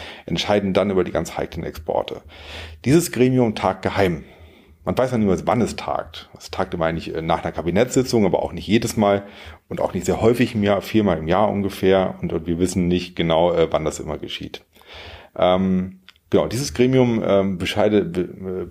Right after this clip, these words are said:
befindet dann über die, die ganz heiklen, äh, Exporte und tut das, wie gesagt, im Geheimen. Mittlerweile, seit einigen Jahren, wissen wir zumindest, wie sie über die regulären Exportanträge befinden. Das heißt, ähm, endgültige Exportanträge, da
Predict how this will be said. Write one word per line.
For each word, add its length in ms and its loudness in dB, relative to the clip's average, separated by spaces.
befindet 380 2
dann 120 2
über 180 4
die, 300 -2
die 100 -6
ganz 260 -2
heiklen, 440 0
äh, 220 0
Exporte 600 0
und 180 -6
tut 180 -2
das, 140 0
wie 100 -2
gesagt, 380 0
im 120 -2
Geheimen. 680 -2
Mittlerweile, 720 2
seit 200 0
einigen 260 0
Jahren, 380 0
wissen 240 0
wir 100 4
zumindest, 680 0
wie 100 6
sie 140 4
über 180 6
die 340 0
regulären 720 4
Exportanträge 840 -2
befinden. 500 -6
Das 160 -10
heißt, 380 0
ähm, 560 2
endgültige 760 2
Exportanträge, 760 0
da 300 2